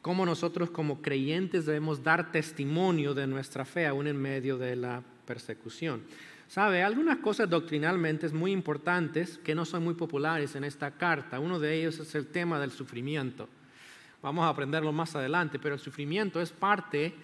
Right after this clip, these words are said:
de la enseñanza de la Biblia para el creyente. El creyente va a sufrir.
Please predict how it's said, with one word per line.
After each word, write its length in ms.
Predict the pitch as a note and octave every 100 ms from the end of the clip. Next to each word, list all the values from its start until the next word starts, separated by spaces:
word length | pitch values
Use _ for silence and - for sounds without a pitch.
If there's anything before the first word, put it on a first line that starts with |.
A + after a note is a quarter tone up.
| - - -
de 140 | D3+
la 140 | D3+
enseñanza 680 | C#3 C3+ C3 C#3 G3+ G3+ F#3
de 80 | F3+
la 80 | E3
Biblia 340 | C#3 C3 C#3
para 300 | C3+ D3 C#3+
el 100 | C3
creyente. 460 | C3 B2+ C#3 A#2 B2
El 80 |
creyente 460 | - C#3+ D#3+ E3 D#3+
va 260 | A#2+ D3+ C#3+
a 40 |
sufrir. 420 | D3 C3+ B2 G#2+